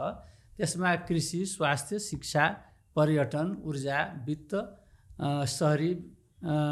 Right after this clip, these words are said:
पूर्वाधार र डिजिटल फाउन्डेसन। तर खास चाहिँ डिजिटल फाउन्डेसनमा बढी फोकस गरिएको छ, किन त त्यो नभइकन यो डिजिटल नेपालको परिकल्पना हामी गर्न सक्दैनौँ।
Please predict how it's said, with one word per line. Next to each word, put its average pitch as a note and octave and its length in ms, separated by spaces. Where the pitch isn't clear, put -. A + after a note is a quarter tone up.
पूर्वाधार D3+ 720
र D3 140
डिजिटल D#3+ 300
फाउन्डेसन। C3+ 720
तर D3 220
खास F3+ 240
चाहिँ F3+ 160
डिजिटल D#3+ 300
फाउन्डेसनमा D3+ 540
बढी D3 260
फोकस C#3+ 480
गरिएको B2+ 480
छ, - 200
किन D3+ 440
त C#3 80
त्यो E3 260
नभइकन C#3+ 500
यो C#3 240
डिजिटल C3 320
नेपालको C3 460
परिकल्पना B2+ 560
हामी B2+ 180
गर्न C#3 240
सक्दैनौँ। G3 480